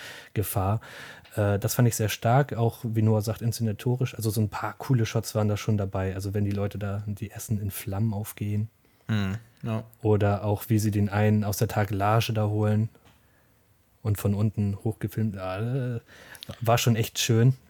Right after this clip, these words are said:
Speaker 2: Ich mochte
Speaker 1: Aber
Speaker 2: auch das, äh, das Creature-Design. Also ich fand auch, dass die, das Draco-, der Dracula da in seiner Vampirgestalt, dass das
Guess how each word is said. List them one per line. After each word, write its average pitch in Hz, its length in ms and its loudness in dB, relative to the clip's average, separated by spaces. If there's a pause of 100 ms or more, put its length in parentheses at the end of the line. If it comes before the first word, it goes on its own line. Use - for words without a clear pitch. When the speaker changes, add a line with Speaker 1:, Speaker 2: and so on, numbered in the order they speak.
(140)
Speaker 2:
Ich 117 100 2
mochte 117 260 8
Speaker 1:
Aber 117 80 6
Speaker 2:
auch 117 40 2
das, 123 200 2
äh, 123 140 -4
das 117 200 -2
Creature-Design. 101 760 0 (200)
Also 110 180 2
ich 104 100 -2
fand 120 180 2
auch, 113 100 -2
dass - 280 4
die, 107 160 -4
das - 300 -4
Draco-, 117 320 2
der 110 220 2
Dracula 107 460 6
da 104 120 4
in 101 80 0
seiner 107 220 4
Vampirgestalt, 104 680 2
dass 110 140 6
das 226 180 6